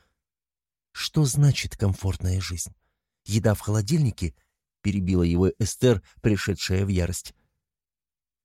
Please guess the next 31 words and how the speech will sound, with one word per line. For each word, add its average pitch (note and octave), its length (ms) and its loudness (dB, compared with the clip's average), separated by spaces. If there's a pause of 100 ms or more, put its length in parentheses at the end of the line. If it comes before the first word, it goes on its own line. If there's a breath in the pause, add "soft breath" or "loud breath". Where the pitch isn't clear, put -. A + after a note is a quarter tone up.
(160)
«И G2+ 380 6
еда G#2+ 260 4
в G2 60 0
холодильнике G#2 720 2
в - 80 -4
том A#2 220 0
числе. C#3 500 2 (460)
Кто F3+ 240 4
платит B2 400 2
за A2 100 0
квартиру? A#2 640 2 (140 soft breath)
Кто D#3+ 220 4
дает C3+ 300 4
тебе C3+ 320 4
время C#3 300 4
на C3 120 4
самореализацию? C3 1120 4 (180 loud breath)
Кто E3 260 4
обеспечивает B2 840 2
нам C3 240 4
досуг?» B2+ 460 0 (1080)
«Все - 380 0
это C3+ 240 2
ничего C#3 500 6
не C3+ 160 6
стоит C#3+ 540 4
при C3 140 2
твоем C#3 420 4
безразличии B2+ 880 2
ко G#2+ 180 2
мне. G#2 300 4